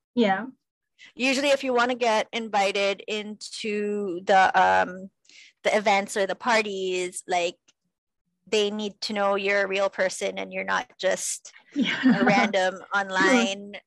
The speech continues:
Speaker 1: It's not
Speaker 2: you
Speaker 1: a
Speaker 2: know.
Speaker 1: walk-in thing. <laughs> Yeah.
Speaker 2: Yeah, I mean, the ex-, because the Philippines is more
Speaker 1: I know, yeah.
Speaker 2: conservative.
Speaker 1: For sure,
Speaker 2: There are
Speaker 1: yeah.
Speaker 2: places here in S F where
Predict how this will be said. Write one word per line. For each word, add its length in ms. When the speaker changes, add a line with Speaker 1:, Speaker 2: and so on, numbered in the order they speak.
Speaker 1:
It's 180
not 180
Speaker 2:
you 60
Speaker 1:
a 40
Speaker 2:
know. 80
Speaker 1:
walk-in 400
thing. 360
<laughs> 220
Yeah. 340
Speaker 2:
Yeah, 120
I 140
mean, 320
the 140
ex-, 220
because 340
the 100
Philippines 640
is 220
more 240
Speaker 1:
I 160
know, 160
yeah. 80
Speaker 2:
conservative. 720
Speaker 1:
For 220
sure, 100
Speaker 2:
There 120
are 40
Speaker 1:
yeah. 80
Speaker 2:
places 440
here 420
in 100
S 200
F 280
where 380